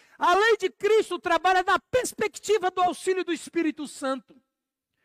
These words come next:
Veja, nós saímos do estado de rebelião e fomos para o estado de adoração. Quando o diabo nos atraiu para a sua rebelião,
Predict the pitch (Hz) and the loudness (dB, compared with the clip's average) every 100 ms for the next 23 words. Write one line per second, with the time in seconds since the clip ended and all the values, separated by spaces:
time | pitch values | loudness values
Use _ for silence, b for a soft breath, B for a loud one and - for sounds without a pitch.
0 | b b - 370 381 - - 339 403 - | b b -2 0 2 -2 -4 0 0 2
1 | 359 403 403 320 370 - - 370 359 349 | 0 0 -4 -6 -6 -4 -2 0 0 -4
2 | 320 311 370 370 339 330 359 427 b b | -4 -2 -2 -2 0 2 2 0 b b
3 | 359 330 381 381 - 349 339 - 339 330 | 0 0 -2 -4 -2 -2 -2 -4 -4 -4
4 | 311 330 330 320 262 285 294 311 247 _ | -4 -4 -2 -4 -4 -4 -4 -6 -12 _
5 | _ _ _ _ - 370 370 330 311 339 | _ _ _ _ 0 0 2 -2 -2 -4
6 | - 330 370 415 381 349 359 370 349 349 | -2 2 4 2 0 -6 -4 -2 0 0
7 | 320 415 415 349 320 - 381 285 320 302 | 2 2 2 0 0 -2 -2 0 0 -2
8 | 294 339 415 285 | 0 2 2 0